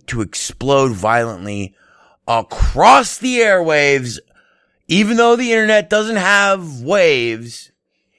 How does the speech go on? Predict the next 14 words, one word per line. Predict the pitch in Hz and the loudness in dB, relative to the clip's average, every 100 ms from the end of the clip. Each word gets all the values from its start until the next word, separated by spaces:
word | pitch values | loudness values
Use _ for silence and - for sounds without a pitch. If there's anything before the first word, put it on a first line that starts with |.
| _ _ _ _ _ - | _ _ _ _ _ 0
or | 185 190 | 2 4
air, | 170 151 117 95 90 - _ _ _ _ _ _ _ _ _ _ _ _ _ _ _ - | 2 2 0 -2 -8 -14 _ _ _ _ _ _ _ _ _ _ _ _ _ _ _ -6
really. | 120 135 120 117 | 0 0 0 -2
But | 95 277 | 4 6
anyway, | 285 233 160 143 147 165 _ _ _ _ _ _ _ _ _ _ _ _ _ | 6 2 -2 -2 -4 -8 _ _ _ _ _ _ _ _ _ _ _ _ _
it's | 135 190 | -6 0
all | 175 | 0
gonna | 156 135 | 0 -2
happen | 131 123 | -2 -2
right | 120 113 | -4 -2
now. | 113 110 | -2 0
It's | 107 - | -2 -2
gonna | 139 104 | -4 -4
be | 95 90 | -6 -10